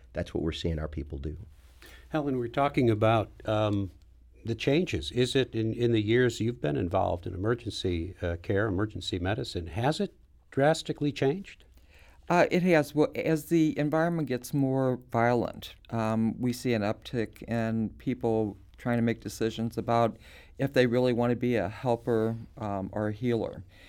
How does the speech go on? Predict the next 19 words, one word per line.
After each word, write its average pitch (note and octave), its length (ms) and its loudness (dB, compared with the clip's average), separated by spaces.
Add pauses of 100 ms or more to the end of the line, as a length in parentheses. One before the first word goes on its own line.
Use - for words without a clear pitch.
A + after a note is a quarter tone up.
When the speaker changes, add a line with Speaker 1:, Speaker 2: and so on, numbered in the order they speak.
(280)
Speaker 3:
And, B2+ 500 2
you C#3 140 0
know, B2+ 120 4
the A2+ 220 -6
thing F3+ 260 0
we F3+ 60 2
have D#3+ 120 0
to - 120 -12
take B2+ 180 0
into B2+ 120 0
consideration A#2 960 -2
is A2 300 -4
that, A2+ 340 0 (480)
um, A#2+ 400 -2 (480)
our D#3 180 2
emergency C#3+ 560 0
medical A#2+ 320 0
services A2 600 -2
staff, A2 440 0